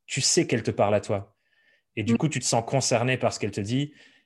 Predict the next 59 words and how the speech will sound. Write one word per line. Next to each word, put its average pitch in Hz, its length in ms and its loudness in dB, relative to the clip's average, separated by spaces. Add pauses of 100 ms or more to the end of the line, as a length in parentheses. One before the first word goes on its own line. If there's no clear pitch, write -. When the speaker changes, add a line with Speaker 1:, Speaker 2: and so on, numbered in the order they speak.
(240)
Speaker 1:
et 98 80 -10
tu 107 120 -10
te - 60 -10
sens 110 180 0
presque - 300 0
obligé 113 480 0
et 107 40 0
c'est 107 160 -4
dur 131 380 4
de 131 80 0
dire 123 240 -2
non, 147 340 4
et 123 80 2
cetera, 151 340 0
parce - 140 -4
que - 80 -6
tu 160 120 -4
sais 247 120 0
que 247 60 -8
c'est 156 100 -4
toi 240 380 0 (260)
et 123 80 -2
qu'elle 120 160 0
t'a 131 80 4
choisi 151 480 4
parmi 131 280 2
la 127 100 2
foule. 107 440 -4 (1000)
Et 127 60 -4
c'est 120 120 -4
la 123 120 4
même 151 180 2
chose 156 220 2
qu'on 135 100 0
doit 127 100 2
faire 127 200 0
pour 127 120 -2
nos 117 100 0
positionnements, 123 520 -4
en 120 40 -4
fait. - 380 -10
Si - 220 -6
on 120 80 0
est 113 80 2
sur 147 200 0
la 131 100 4
place 131 320 2
à 120 60 2
parler 120 340 2
dans 113 160 0
le 113 80 0
vide 117 200 0
comme 113 160 -2
ça 120 140 -2
devant, 110 340 -4
devant 110 560 -2
en 98 60 -2
mode, 104 300 -4
euh, « 98 240 -2